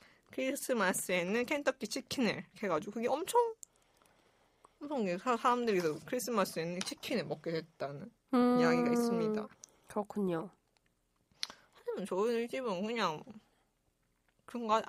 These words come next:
Speaker 1: 그런 거 아닌 것 같아요. 그때는 옛날이었으니까 더 그런 게 있었겠죠.
Speaker 2: 네.
Speaker 1: 크리스마스는 뭔가 특별한 날이었다는.
Speaker 2: 음.
Speaker 1: 육십 년대는 그렇게 됐고, 이제 칠십 년대에는 이제 부터 이제 막 생맥주와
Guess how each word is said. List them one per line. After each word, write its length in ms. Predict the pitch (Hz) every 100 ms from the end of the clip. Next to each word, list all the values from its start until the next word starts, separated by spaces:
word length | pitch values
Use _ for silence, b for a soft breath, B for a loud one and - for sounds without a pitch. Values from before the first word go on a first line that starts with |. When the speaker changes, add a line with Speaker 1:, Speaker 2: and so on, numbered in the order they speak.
| -
Speaker 1:
그런 200 | - 254
거 80 | 262
아닌 160 | 170
것 120 | 196 247
같아요. 160 | 226
그때는 300 | 254 - 240
옛날이었으니까 1000 | 170 175 208 262 285 277 220 - 160 160
더 120 | 170
그런 180 | 180 202
게 80 | 156
있었겠죠. 360 | - - 147 -
Speaker 2:
네. 80 | -
Speaker 1:
크리스마스는 640 | 220 220 180 175 - 170
뭔가 160 | 165 160
특별한 420 | 254 - 240 175
날이었다는. 840 | 143 156 165 147 - - 147 165 -
Speaker 2:
음. 360 | 214 190 180 190 B B B B B B -
Speaker 1:
육십 380 | 160 190 196 262
년대는 340 | 214 165 160
그렇게 200 | 185 185
됐고, 400 | 180 180 - 269
이제 80 | 220
칠십 320 | - 294 320
년대에는 760 | 269 175 156 156 147 175 254 220
이제 180 | 147 202
부터 320 | 208 - 165
이제 200 | - 147
막 140 | 151
생맥주와 680 | - 285 285 277 - 226 143